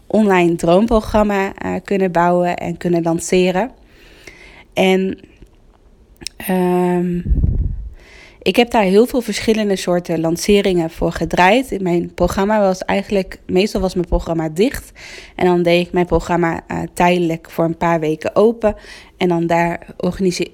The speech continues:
daar bedacht ik een hele creatieve lancering omheen. En toen stapten er weer heel veel deelnemers in. En toen ging mijn programma weer dicht. Dus ik heb altijd heel erg, heel erg fanatiek, eh, gelanceerd. En,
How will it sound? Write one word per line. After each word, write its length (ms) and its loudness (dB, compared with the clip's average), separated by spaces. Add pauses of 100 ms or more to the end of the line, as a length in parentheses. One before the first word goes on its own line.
daar 380 0
bedacht 540 -4
ik 120 -8
een 100 0
hele 440 2 (440)
creatieve 640 2
lancering 640 2
omheen. 540 2
En 200 -2
toen 180 -2
stapten 360 -6
er 120 -2
weer 120 -2
heel 160 -2
veel 160 -2
deelnemers 600 0
in. 300 2 (320)
En 140 0
toen 120 -6
ging 180 0
mijn 180 0
programma 480 0
weer 160 -2
dicht. 320 0
Dus 160 -8
ik 100 -6
heb 180 -4
altijd 240 -4
heel 280 4
erg, 280 -2 (460)
heel 220 2
erg 180 0
fanatiek, 720 -2
eh, 300 -2
gelanceerd. 960 0
En, 400 -2